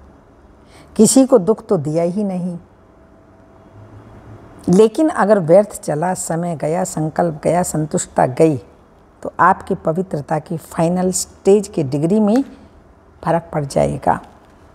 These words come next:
सोलह कला नहीं बन सकेंगे, पन्द्रह कला, चौदह कला, साढ़े तेरह कला आदि आदि नंबरवार हो जाएगा। तो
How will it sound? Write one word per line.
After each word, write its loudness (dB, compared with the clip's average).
सोलह 4
कला 2
नहीं 0
बन -8
सकेंगे, -8
पन्द्रह 2
कला, 0
चौदह -2
कला, -2
साढ़े 2
तेरह 0
कला -2
आदि -4
आदि -4
नंबरवार -2
हो -6
जाएगा। -6
तो -4